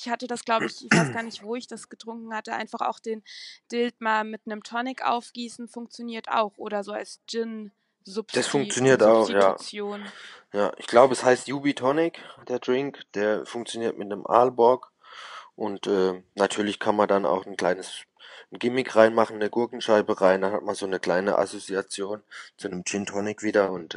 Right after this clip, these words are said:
Speaker 2: Äh, ist
Speaker 1: Mhm.
Speaker 2: natürlich ein schönes Sommergetränk und, äh, easy going. Lässt sich natürlich auch ein bisschen schneller über die Theke schießen.
Speaker 1: Ja,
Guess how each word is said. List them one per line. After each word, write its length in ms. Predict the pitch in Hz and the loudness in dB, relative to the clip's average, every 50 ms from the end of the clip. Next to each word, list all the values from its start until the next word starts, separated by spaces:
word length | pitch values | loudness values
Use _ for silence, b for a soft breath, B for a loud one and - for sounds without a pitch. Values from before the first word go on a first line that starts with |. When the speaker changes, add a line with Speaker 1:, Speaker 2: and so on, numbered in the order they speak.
| - | -8
Speaker 2:
Äh, 200 | - 90 85 82 82 _ _ _ _ _ _ _ _ _ _ - - | -6 -6 -6 -6 -8 _ _ _ _ _ _ _ _ _ _ -20 -18
ist 120 | 202 101 104 | -14 -10 -10
Speaker 1:
Mhm. 0 | |
Speaker 2:
natürlich 360 | 101 92 - 98 98 95 98 | -10 -8 -8 -8 -8 -8 -8
ein 80 | 104 98 | -8 -6
schönes 340 | - 98 98 104 98 - - | -6 -4 -4 -4 -4 -4 -2
Sommergetränk 800 | - 101 101 101 101 98 - - 98 - 104 95 92 87 - | 0 0 2 0 0 -2 -2 -6 -4 0 0 0 0 0 -2
und, 240 | 85 95 92 90 - | -4 -4 -4 -6 -6
äh, 240 | 82 90 87 85 85 | -6 -6 -6 -6 -6
easy 280 | - 92 92 - 104 95 | -8 -10 -10 -8 -8 -6
going. 380 | - 90 90 92 90 85 80 - B B B B B B B B - | -4 -2 -2 -2 -2 -4 -8 -14 B B B B B B B B -12
Lässt 160 | 90 87 - | -12 -12 -10
sich 140 | - - - | -10 -8 -6
natürlich 420 | 92 90 - - 92 87 85 - | -6 -6 -6 -6 -8 -8 -8 -8
auch 100 | 85 87 | -8 -8
ein 80 | 90 87 | -8 -10
bisschen 240 | - - - 95 | -12 -10 -10 -8
schneller 440 | 87 - 92 92 90 98 101 98 101 | -8 -6 -2 -2 0 0 0 0 0
über 180 | 78 92 98 92 | -2 -4 -8 -8
die 100 | 95 92 | -10 -10
Theke 320 | - - 107 110 - 120 | -8 -6 -6 -4 -4 -4
schießen. 400 | - - 110 110 104 - - 98 _ B B B B B | -4 -4 -6 -6 -8 -8 -10 -12 _ B B B B B
Speaker 1:
Ja, 240 | 226 226 220 220 | -14 -12 -12 -12